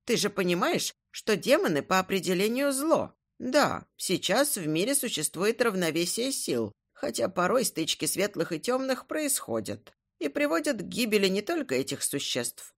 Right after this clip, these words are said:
но и людей, тех, кому не повезло оказаться рядом в такой миг". "Как мне?" отчего-то подумала я, вспоминая аварию.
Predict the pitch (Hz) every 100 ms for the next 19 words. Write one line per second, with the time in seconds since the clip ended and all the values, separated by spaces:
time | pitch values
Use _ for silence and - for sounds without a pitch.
0 | _ - - 285 165 143 107 117 120 151
1 | _ _ - 214 - 208 196 185 180 196
2 | 190 196 226 156 175 262 269 - 226 208
3 | 117 131 127 - 147 - 127 139 117 -
4 | - _ _ _ _ _ - 311 - 220
5 | 180 156 143 _ _ 185 180 - 269 330
6 | 269 220 208 277 277 285 196 147 - -
7 | 175 180 185 196 190 175 131 120 117 110